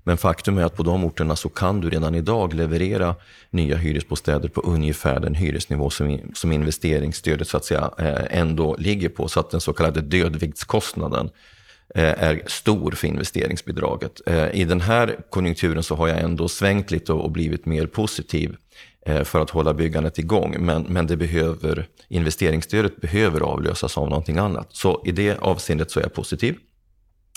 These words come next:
Eh, jag vill gärna kommentera förslaget, eh, ytterligare något, men, men, men jag är,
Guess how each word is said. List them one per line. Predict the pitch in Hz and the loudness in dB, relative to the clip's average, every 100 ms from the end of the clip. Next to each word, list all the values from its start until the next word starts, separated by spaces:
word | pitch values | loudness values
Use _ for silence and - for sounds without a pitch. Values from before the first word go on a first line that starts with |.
| - _ - - - | -20 _ -20 -20 -8
Eh, | - 104 | 0 2
jag | 104 - 107 113 | 2 4 4 4
vill | 110 120 | 2 2
gärna | 117 123 131 110 | 2 2 0 -2
kommentera | - 113 110 156 151 | -2 -2 0 -2 -2
förslaget, | 98 101 95 95 - | -2 -2 -2 -4 -6
eh, | - 87 | -2 -2
ytterligare | 78 98 - 117 127 123 | 0 -2 -2 0 2 2
något, | 92 87 87 | 2 2 0
men, | 98 | 0
men, | 95 101 | 0 0
men | 69 101 101 76 | 0 0 0 0
jag | 101 101 | 2 2
är, | 85 71 - - - | 0 -4 -8 -12 -16